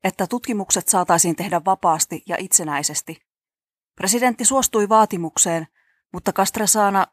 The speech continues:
ei pistänyt lupaukselle kovinkaan paljon arvoa. Hän lupasi Eduardo Rosenbergille, että tämän isä tulee saamaan oikeutta, vaikka se vaatisi presidentin syyttämistä ja tuomitsemista.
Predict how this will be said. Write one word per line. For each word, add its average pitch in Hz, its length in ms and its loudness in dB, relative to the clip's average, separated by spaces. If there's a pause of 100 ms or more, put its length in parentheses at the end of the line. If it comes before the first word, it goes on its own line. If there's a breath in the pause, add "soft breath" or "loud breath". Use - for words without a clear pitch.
(140)
ei 220 140 0
pistänyt 196 440 -2
lupaukselle 170 580 2
kovinkaan 165 460 2
paljon 156 320 -2
arvoa. 151 480 0 (1120)
Hän 196 180 -2
lupasi 247 380 2
Eduardo 180 580 2
Rosenbergille, 170 800 0 (420 soft breath)
että 190 200 -6
tämän 226 300 0
isä 180 300 2 (100)
tulee 196 240 0
saamaan 160 380 0
oikeutta, 156 580 -4 (460)
vaikka 196 240 2
se 233 140 0
vaatisi 226 380 2
presidentin 180 580 -2
syyttämistä 156 760 -2 (140)
ja 175 100 -8
tuomitsemista. 151 720 -4